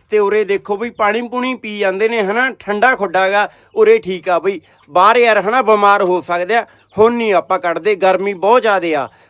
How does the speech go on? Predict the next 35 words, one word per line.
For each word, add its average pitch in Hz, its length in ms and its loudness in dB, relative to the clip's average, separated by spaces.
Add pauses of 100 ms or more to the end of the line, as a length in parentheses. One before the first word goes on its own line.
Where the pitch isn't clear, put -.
(120)
ਜਾਂ 185 220 0
ਤਾਂ 262 160 -4
ਕੱਢਾਂਗੇ 247 460 0
ਜਮਾਂ 233 340 -2
ਸਵੇਰੇ 196 500 -2 (340)
ਜਾਂ 214 260 2
ਫਿਰ 226 200 -2
ਬਈ 233 180 -4
ਸ਼ਾਮ 156 360 -2
ਨੂੰ। 139 180 -6 (380)
ਸ਼ਾਮ 208 360 0
ਨੂੰ 254 160 -2
ਵੀ 269 120 -2
ਕੱਢਣ 233 320 0
ਦਾ 247 120 -2
ਫਾਇਦਾ 208 300 2
ਨਹੀਂ, 240 200 -4 (220)
ਤੜਕੀ 226 340 -2
ਤੜਕੀ 226 320 -2
ਕੱਢਣ 233 340 -2
ਦਾ 262 120 2
ਫਾਇਦਾ 190 340 0
ਬਈ 139 180 -6
ਜਮਾਂ 180 360 0 (280)
ਸਵੇਰੇ 170 340 -4
ਘੰਟਾ 196 380 0
ਕੁ 135 160 -12
ਹਨਾ। 208 180 -2 (560)
ਤਾਂ 185 120 -2
ਬਈ 190 100 2
ਇੱਕ 190 140 -8
ਵਾਰੀ 190 200 -2
ਕਰਦੇ 180 320 -2
ਆ 180 80 0
ਬੰਦ, 165 340 -4